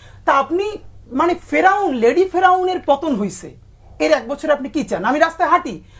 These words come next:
আমার মনে আছে জুলাইয়ের পর তিন মাস আমি রাস্তায় হাঁটি আর হাসতেছি। মানে আছে না মানুষ শুধু শুধুই, কেন? আমি এই প্রথম ফিল করতেছি যে আমার কেউ গুম করবে না, শুধু আমার একটা Facebook পোস্টের কারণে।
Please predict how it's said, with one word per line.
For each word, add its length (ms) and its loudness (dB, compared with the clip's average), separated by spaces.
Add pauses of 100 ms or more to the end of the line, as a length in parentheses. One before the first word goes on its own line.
আমার 160 4
মনে 120 0
আছে 140 -2
জুলাইয়ের 320 -4
পর 160 0
তিন 160 2
মাস 140 0
আমি 120 -2
রাস্তায় 280 2
হাঁটি 200 0
আর 60 0
হাসতেছি। 480 -6 (720)
মানে 240 4
আছে 200 -8
না 80 4
মানুষ 280 -2
শুধু 180 0
শুধুই, 240 0
কেন? 160 4 (320)
আমি 200 2
এই 100 0
প্রথম 320 0
ফিল 180 2
করতেছি 340 -6
যে 60 0
আমার 200 -2
কেউ 100 -6
গুম 180 0
করবে 240 -6
না, 100 -12 (480)
শুধু 180 4
আমার 140 4
একটা 200 -4
Facebook 260 -4
পোস্টের 380 -8
কারণে। 320 -2